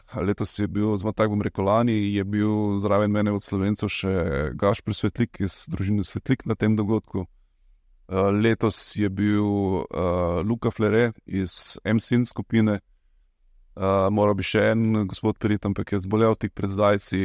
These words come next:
Drugače je bilo pa kar nekaj Hrvatov, eh, vsaj tri Hrvate sem videl, dva Srba, eh, Romuni, Bolgari, Albanec eden bi moral priti, pa je tudi, eh, <laughs> imel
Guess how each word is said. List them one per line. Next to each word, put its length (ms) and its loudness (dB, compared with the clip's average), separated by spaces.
Drugače 400 0
je 40 -2
bilo 100 0
pa 100 -6
kar 200 0
nekaj 300 0
Hrvatov, 540 -2
eh, 180 0
vsaj 200 -2
tri 220 -2
Hrvate 380 0
sem 180 -4
videl, 200 0
dva 200 0
Srba, 460 2
eh, 840 -18
Romuni, 380 2
Bolgari, 680 0
Albanec 500 4
eden 220 2
bi 80 0
moral 260 2
priti, 320 -2
pa 180 -2
je 80 0
tudi, 300 -10
eh, 680 0
<laughs> 20 -8
imel 420 0